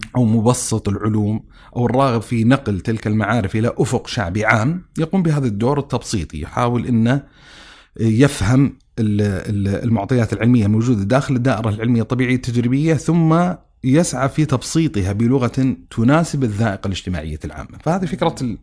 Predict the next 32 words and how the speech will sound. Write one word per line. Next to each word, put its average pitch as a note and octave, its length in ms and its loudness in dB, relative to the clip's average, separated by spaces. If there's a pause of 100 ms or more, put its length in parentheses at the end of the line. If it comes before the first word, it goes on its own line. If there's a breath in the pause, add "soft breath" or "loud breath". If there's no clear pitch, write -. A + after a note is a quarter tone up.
(200)
البوب G2+ 260 -8
science، - 300 -14
هذه G2+ 140 -6
فكرة A2+ 360 -8
العلوم F#2+ 340 -2
الطبيعية G2 420 -6
التجريبية. G2+ 640 -6 (640 loud breath)
وذكرت F#3+ 380 2
طبعًا A#2 260 -2
يعني D3 200 0
جملة A#2 280 0
الآن G#2 220 -2
من G#2+ 220 0
ال-، G2+ 200 -2
ال-، A2+ 340 -2
الرموز، A2 480 2
المنصات، B2 600 -2 (220)
يعني G#2+ 220 -4
ذكرنا A2 360 0
مثلًا A2 260 0
منصة G#2+ 520 0
اليوتيوب G#2+ 520 -2
على D#2 100 -6
سبيل G#2 280 -4
المثال، C3 200 -4
منصة F#2+ 240 -6
تعتبر F#2+ 280 -6
ممكن G2 300 -4
روايات G2+ 260 -4
المنصات G#2 440 -4
متعلقة G#2+ 440 -6
بها A2+ 300 -2